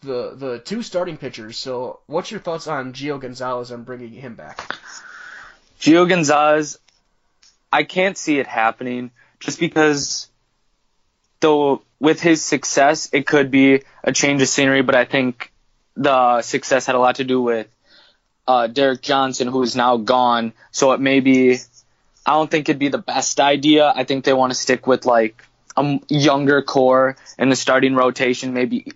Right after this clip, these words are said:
Speaker 2: add a veteran, but I don't think he'd be the one to do it just with his shaky seasons he's had in the past.
Speaker 1: I agree. I think he was a great rental to bring in.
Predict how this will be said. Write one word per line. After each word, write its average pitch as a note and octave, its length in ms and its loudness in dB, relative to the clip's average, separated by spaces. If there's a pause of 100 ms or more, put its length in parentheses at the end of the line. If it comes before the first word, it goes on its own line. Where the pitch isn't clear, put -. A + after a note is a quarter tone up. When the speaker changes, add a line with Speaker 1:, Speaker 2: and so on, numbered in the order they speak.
Speaker 2:
add B2+ 220 4
a B2+ 40 2
veteran, B2+ 420 0
but A#2 80 2
I A#2+ 80 4
don't A#2+ 160 -2
think A#2 260 -6
he'd A#2+ 260 0
be A#2+ 180 6
the A2+ 120 4
one A2 360 2 (480)
to B2+ 120 2
do B2+ 200 4
it A#2 120 2
just - 340 -2
with B2 380 2
his A#2+ 400 0
shaky B2 460 0
seasons A#2+ 520 0
he's A#2+ 200 2
had A#2 180 4
in A#2 80 -2
the A2 80 -2
past. - 800 -2 (1400)
Speaker 1:
I D3+ 140 -8
agree. C3+ 200 -8
I A#2 80 -8
think C#3 360 -14
he D3 500 -16
was D3 200 -8
a C#3 60 -10
great C#3 220 -10
rental C#3 340 -12
to C3+ 80 -12
bring B2+ 300 -12
in. C3+ 260 -12